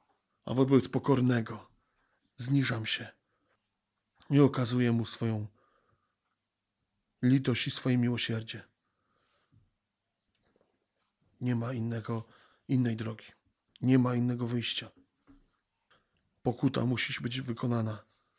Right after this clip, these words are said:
Musi się to dokonać. Otwórzmy Trzecią Mojżeszową. Tu trzynasty rozdział. Ktoś mógłby powiedzieć: "Ile razy dziecko Boże ma pokutować?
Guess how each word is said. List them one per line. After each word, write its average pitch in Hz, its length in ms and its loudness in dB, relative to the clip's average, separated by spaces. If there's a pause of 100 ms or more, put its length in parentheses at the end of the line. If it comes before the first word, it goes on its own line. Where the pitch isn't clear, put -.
(840)
Musi 135 180 2
się 139 80 -2
to 131 80 0
dokonać. 127 460 0
Otwórzmy 120 380 -6
Trzecią 120 260 -4
Mojżeszową. 113 580 -8 (2000)
Tu 131 100 -4
trzynasty 123 500 -2
rozdział. 117 340 -4 (2000)
Ktoś - 180 -6
mógłby 131 220 4
powiedzieć: 127 440 0
"Ile 135 160 4
razy 131 260 -4
dziecko 127 320 -4
Boże 123 280 -4
ma 113 120 -2
pokutować? - 760 -6